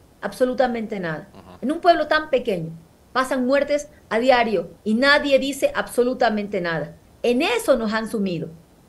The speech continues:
Speaker 1: El gobierno tiene que dar un paso al costado. Para mí deberíamos irnos a muerte cruzada y llamar a elecciones. Para mí,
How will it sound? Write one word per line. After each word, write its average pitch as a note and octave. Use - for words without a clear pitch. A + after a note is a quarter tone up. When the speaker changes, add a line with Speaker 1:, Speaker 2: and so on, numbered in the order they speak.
Speaker 1:
El A3
gobierno A#3+
tiene G3+
que G3
dar F#3
un G3
paso F3
al E3+
costado. C#3+
Para A#3
mí D#4+
deberíamos A#3+
irnos G3+
a F#3+
muerte F3
cruzada D#3+
y G#3+
llamar A3
a A3+
elecciones. F3
Para C4
mí, D#4+